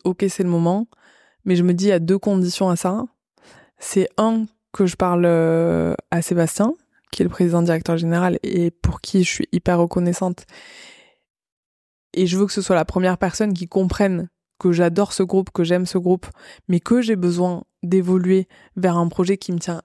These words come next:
énormément à cœur et que je serais ravie de continuer à créer de la valeur pour le groupe en étant externe, tu vois. Euh,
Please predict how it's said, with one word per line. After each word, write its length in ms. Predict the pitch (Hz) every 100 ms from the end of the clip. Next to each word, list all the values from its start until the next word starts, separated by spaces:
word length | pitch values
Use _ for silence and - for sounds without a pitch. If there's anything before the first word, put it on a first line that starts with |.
| -
énormément 500 | 175 175 165 165 160
à 100 | 160
cœur 360 | 196 226 - _ - - -
et 80 |
que 140 | - 185
je 120 | 175
serais 200 | - 175
ravie 260 | 180 190 196
de 60 |
continuer 440 | - 170 - 180 170
à 120 | 165
créer 180 | - 170
de 60 |
la 80 | 165
valeur 240 | 160 170
pour 160 | - 175
le 100 | 175
groupe 220 | 190 190 - _ 185
en 100 | 170
étant 200 | 151 156
externe, 440 | - - 240 247
tu 80 | -
vois. 160 | 185 277 _ - - - - - -
Euh, 800 | 175 165 160 160 160 156 156 156